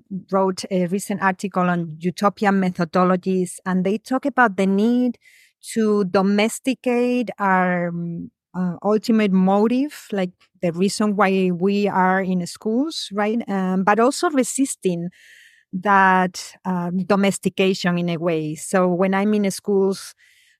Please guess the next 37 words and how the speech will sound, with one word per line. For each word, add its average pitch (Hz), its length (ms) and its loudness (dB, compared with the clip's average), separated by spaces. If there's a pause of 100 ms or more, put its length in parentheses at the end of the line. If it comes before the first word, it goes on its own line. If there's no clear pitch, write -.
I 202 100 2
work 220 320 2
with 220 220 0
the, 180 140 -2 (180)
with 175 320 -4
the 170 400 -2
administration, 202 1200 -2
with 175 160 0 (100)
the 170 180 -2
in-service 226 540 0
teachers, 190 640 -2 (140)
um, 180 640 -2 (140)
to 214 200 2
also 226 380 0
understand 220 640 2
what 202 180 0
they 196 160 2
need 202 360 0
from 190 240 -2
the, 180 300 -2 (460)
the 185 100 0
many 196 260 4
pressures 190 480 -2
that 185 160 -2
they 180 140 0
have 170 400 2
in 185 140 0
their 165 120 -2
systems, - 800 -4 (100)
right? 180 420 -2
Um, 170 600 -6 (180)
and 190 160 2
these 208 180 0
are 202 80 2
very 196 260 2
real. 190 380 2
So 180 540 0